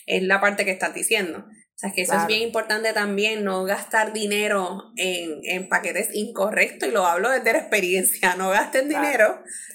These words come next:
Speaker 1: en paquetes incorrectos de personas que no necesariamente están haciendo lo que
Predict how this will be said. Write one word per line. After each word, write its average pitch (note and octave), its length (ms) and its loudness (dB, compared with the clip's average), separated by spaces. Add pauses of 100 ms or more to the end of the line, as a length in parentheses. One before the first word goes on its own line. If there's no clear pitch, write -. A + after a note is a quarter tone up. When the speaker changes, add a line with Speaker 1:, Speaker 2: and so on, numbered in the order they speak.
Speaker 1:
en G#3+ 160 0
paquetes G#3 440 2
incorrectos B3+ 640 0
de G#3+ 100 2
personas A3+ 500 -2
que G#3+ 120 -2
no F3+ 100 -2
necesariamente G3+ 1000 0 (220)
están F#3 280 -2
haciendo A#3 420 0
lo G3+ 200 0
que - 400 -8